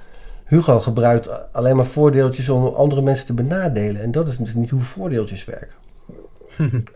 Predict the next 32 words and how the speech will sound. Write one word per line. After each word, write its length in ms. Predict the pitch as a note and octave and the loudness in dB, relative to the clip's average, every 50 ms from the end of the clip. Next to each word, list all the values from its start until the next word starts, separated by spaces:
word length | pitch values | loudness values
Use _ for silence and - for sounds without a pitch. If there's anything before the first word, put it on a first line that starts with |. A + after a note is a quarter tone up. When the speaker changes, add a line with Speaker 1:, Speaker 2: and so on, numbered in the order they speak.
| - - - | -10 0 4
Speaker 1:
Ja, 140 | D3+ C#3+ | 4 4
dat 160 | B2 D3+ F#3+ F#3 | 6 4 2 2
is, 60 | D3 | 2
Speaker 2:
Nee, 100 | C3+ B2+ | 2 4
Speaker 1:
dat 100 | E3+ - | 4 4
is 60 | - | 2
Speaker 2:
ja, 40 | - | 0
Speaker 1:
het 80 | A#2+ B2 | -2 -2
Speaker 2:
ja. 40 | - | 0
Speaker 1:
grote 240 | C#3 C#3 B2+ B2+ | 0 0 0 0
probleem 340 | C3+ C#3 C#3 C#3 D3 C#3+ C#3+ | -2 0 2 4 6 6 6
van 100 | C3+ C#3 C#3+ | 4 4 2
Hugo 220 | D3 C#3 C3 B2+ | 2 2 2 0
de 100 | B2+ D3 | 0 0
Jonge, 260 | F#3 G3 E3+ C3 C#3 | 0 -2 -2 -2 -2
ja. 280 | F3 E3+ C#3 B2+ A#2 G#2+ - - - - - - - - - - _ - - - - - - | -2 -2 0 -2 -2 -4 -6 -12 -16 -16 -18 -20 -20 -20 -20 -20 _ -6 -4 -4 -4 -4 -4
Speaker 2:
Nou, 180 | F3 F3 D#3+ | -2 0 0
maar 100 | D3+ D3+ | 2 2
dat 160 | D3+ D#3 D3 | 2 0 0
is 120 | D#3 D3 - | -2 -6 -8
het 120 | - - | -8 -8
verschil 460 | - - - - - D#3+ D#3 D#3 C#3+ | -8 -6 -6 -4 -2 0 0 0 -2
tussen 360 | - - D3+ C#3 - - D3 - | -2 -2 -4 -2 -2 -4 -4 -2
gewoon 380 | - D#3 D3 C#3+ C#3 C#3 C3+ C3+ | 0 0 2 2 2 2 2 2
een, 240 | C3 C3 C3+ C3+ C3+ | 2 2 0 0 0
eh, 380 | C3+ C3+ C3+ C3+ C3 C3 C3 C3 B2 A2+ A2 - - - - - - - - - - - - - - C3+ C3+ B2+ B2 | 0 -2 -2 0 0 0 0 -2 -2 -4 -6 -8 -14 -20 -20 -20 -20 -20 -20 -20 -20 -20 -12 -8 -6 -4 -2 -2 0
eh, 40 | C#3+ | 0
Hugo 240 | D#3+ D3+ - C3+ B2+ | 0 0 0 0 0
de 80 | B2+ C3+ | 0 0
Jonge 260 | D3 D3+ D3 C#3 A#2+ | 0 0 0 -2 -2
en 200 | A2 C#3 C#3 B2+ | -2 -4 -2 -2
een, 180 | B2 A#2+ A2 | -2 -2 -4